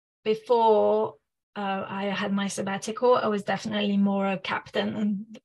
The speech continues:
forget the poet. <laughs> There's no space for the poet, <laughs> that's, that's, that's for sure. Um, so the gift of the sabbatical and slowing down has definitely enabled me to truly listen to my poet. So my poet used to talk really quietly.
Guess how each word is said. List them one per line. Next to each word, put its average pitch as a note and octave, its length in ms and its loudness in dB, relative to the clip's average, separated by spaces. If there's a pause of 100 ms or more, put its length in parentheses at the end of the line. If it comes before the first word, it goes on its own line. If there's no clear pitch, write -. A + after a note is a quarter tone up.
forget G3+ 340 -2
the A3+ 100 -2
poet. - 600 0
<laughs> G#3 40 -4
There's A#3+ 240 0
no A#3 160 -2
space G#3 440 -4
for B3+ 100 -6
the G#3 140 0
poet, - 560 -6
<laughs> - 60 -20
that's, - 240 -4
that's, G3+ 360 -6
that's - 220 -10
for A3 120 -4
sure. G#3+ 340 -2 (800)
Um, B3+ 360 6 (420)
so C4 80 8
the B3+ 120 4
gift D4 380 4
of C4 180 6
the B3 100 10
sabbatical A3+ 720 2
and G#3+ 220 2
slowing A3+ 480 0
down C#4+ 340 0
has B3 200 -10
definitely G#3 680 -2
enabled G3 500 -2
me F#3+ 280 -2
to G3+ 240 -8 (640)
truly G#3+ 400 -2
listen G#3+ 400 -6
to G#3 120 -12
my G#3+ 160 -6
poet. - 420 -8
So G#3+ 140 -8
my G3+ 160 -2
poet G3 520 -4
used G3+ 260 -8
to - 80 -12
talk - 440 -14
really - 120 -16 (180)
quietly. - 680 -20